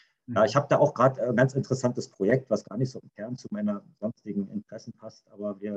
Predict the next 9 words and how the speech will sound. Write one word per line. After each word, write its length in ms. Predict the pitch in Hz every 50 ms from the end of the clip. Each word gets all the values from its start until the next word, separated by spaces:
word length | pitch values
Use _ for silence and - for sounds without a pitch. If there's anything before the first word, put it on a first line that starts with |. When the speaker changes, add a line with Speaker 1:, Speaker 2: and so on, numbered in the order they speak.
| 101 101 -
Speaker 2:
äh, 200 | 101 98 95 98 - _ _ _ _ _ _ _ _ -
haben 120 | 113 123 120
da, 260 | 117 117 117 - - - _ _ _ _ _ _ -
machen 320 | 123 120 135 135 139 135
da 100 | 123 127
mit 140 | 120 123 -
Ingenieuren 840 | - 135 113 113 113 107 113 143 170 175 170 147 151 139 139 131 -
und, 560 | - 120 120 120 120 117 113 - - - - -
ähm, 720 | 123 120 117 117 113 113 117 113 113 110 110 113 113